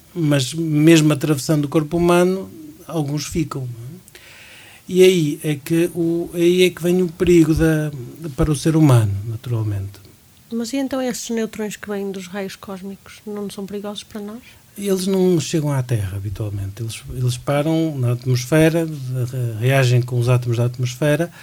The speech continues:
Speaker 1: eh, com reações nucleares, naturalmente, e, e, e, e geram, precisamente, criam o, o carbono catorze, mas, eh, mas não chegam cá abaixo, de, nem, nem pouco mais ou menos. Eh, é evidente que o,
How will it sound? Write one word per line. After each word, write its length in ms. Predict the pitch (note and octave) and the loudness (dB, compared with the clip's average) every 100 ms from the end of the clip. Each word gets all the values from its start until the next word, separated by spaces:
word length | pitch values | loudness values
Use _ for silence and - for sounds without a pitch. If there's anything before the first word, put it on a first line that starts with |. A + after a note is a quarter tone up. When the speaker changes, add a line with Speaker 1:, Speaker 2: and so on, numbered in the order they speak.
| - - - C#3 | -20 -20 -18 -8
Speaker 1:
eh, 40 | A#2+ A2+ - | -6 -6 -4
com 120 | A#2+ | -2
reações 360 | A2+ G#2+ A#2+ | -2 -2 0
nucleares, 460 | A#2 A#2+ D3 D3+ A#2+ | -2 -2 0 0 0
naturalmente, 640 | A#2 B2 C3 C#3 D3+ E3 - - - - - | -2 -2 0 0 -2 -4 -10 -20 -20 -18 -6
e, 960 | D3 C#3 C#3 C3 C3+ B2 A#2+ A#2 A2+ - - | -2 -2 -4 -2 2 4 4 2 -2 -8 0
e, 60 | |
e, 240 | D3 C3+ C3+ | 0 0 0
e 20 | |
geram, 320 | A#2+ D3+ D3 | 2 2 2
precisamente, 460 | B2 B2+ A#2+ B2+ A#2+ | 0 0 2 2 0
criam 260 | C3 C3 | -2 0
o, 420 | B2+ B2 A#2 A#2 A#2 | 2 2 0 -4 -4
o 40 | |
carbono 340 | B2 A#2+ A#2+ | -2 0 2
catorze, 520 | B2 B2+ C#3 C#3+ D#3 - - - - - | 0 -2 -2 -4 -4 -14 -20 -20 -20 -12
mas, 360 | D#3 C#3 C3 C3 | -4 -2 -2 -4
eh, 360 | C#3 C3+ C3+ B2+ | -4 -2 -2 -4
mas 280 | C3 C3+ C3 | -2 0 2
não 80 | A#2+ | 2
chegam 260 | - A2+ | 0 -4
cá 160 | A2+ A#2 | -2 -2
abaixo, 460 | A#2 A#2 A#2+ - B2 | 0 0 -2 -4 -8
de, 100 | A2+ | -6
nem, 400 | A#2 A#2 A2+ A2+ | -6 -4 -4 -4
nem 220 | A#2+ A#2+ | -4 -2
pouco 260 | A#2+ A#2 | -4 -2
mais 160 | A#2+ A#2+ | -2 -2
ou 60 | C#3 | -2
menos. 340 | A#2 A2 - - - - - - - - | -2 -2 -10 -20 -20 -20 -20 -20 -20 -18
Eh, 120 | C#3 - | -18 -6
é 60 | C3 | -2
evidente 460 | C3 C#3+ C#3+ C#3 - | 0 0 0 0 -2
que 120 | C3+ | 0
o, 500 | B2 B2 A#2+ A#2 | 0 0 -2 -4